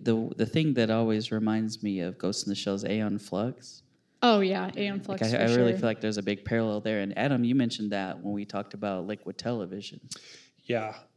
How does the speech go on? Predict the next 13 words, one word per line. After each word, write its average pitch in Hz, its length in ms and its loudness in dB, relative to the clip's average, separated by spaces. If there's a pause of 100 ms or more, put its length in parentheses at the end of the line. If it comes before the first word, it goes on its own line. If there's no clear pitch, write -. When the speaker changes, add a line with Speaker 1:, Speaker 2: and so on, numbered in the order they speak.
(140)
Speaker 3:
Um, 123 520 -4 (420)
and 127 160 -2
to 120 140 -6 (100)
sort - 160 -6
of 117 100 -6
piggyback 127 440 2
off 113 200 -6
of 113 140 -16
the, 104 180 -6 (540)
the 127 140 0
original 117 340 0
question, 117 640 -6 (140)
um, 110 500 -10